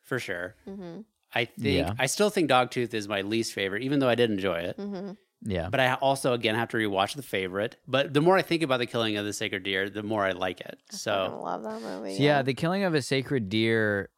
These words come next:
Speaker 3: I almost feel like the opposite. wa-, I f-, I feel the way Morgan does about The
Speaker 2: Yeah.
Speaker 3: Lobster, the way she feels about it. It's like, it's just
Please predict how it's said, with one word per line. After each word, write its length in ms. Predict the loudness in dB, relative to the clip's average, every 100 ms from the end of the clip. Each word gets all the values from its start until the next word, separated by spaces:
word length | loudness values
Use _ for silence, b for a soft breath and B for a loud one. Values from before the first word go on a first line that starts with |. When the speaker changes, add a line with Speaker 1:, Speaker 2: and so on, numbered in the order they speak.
| -2
Speaker 3:
I 140 | 0
almost 320 | 2 -2 -4
feel 320 | -2 0 0 0
like 340 | 0 -2 -6 _ _ _ _ _ _ _
the 240 | -6 -4 0
opposite. 580 | 0 0 -4 -6 -6 -8 _ -14
wa-, 240 | -4 -2
I 100 | 0
f-, 120 | 0 0
I 140 | 0 0
feel 360 | -4 0 2
the 80 | 4
way 160 | 2 2
Morgan 360 | 2 2 2 0
does 180 | 0
about 180 | 2 0
The 80 | 2
Speaker 2:
Yeah. 80 | 6
Speaker 3:
Lobster, 640 | 8 8 4 0 -4 -4
the 120 | -6
way 120 | -6 -6
she 180 | -4
feels 160 | -4 -2
about 180 | -2 -2
it. 40 | -4
It's 140 | -2
like, 200 | -4 -4
it's 160 | -6 -6
just 200 | -6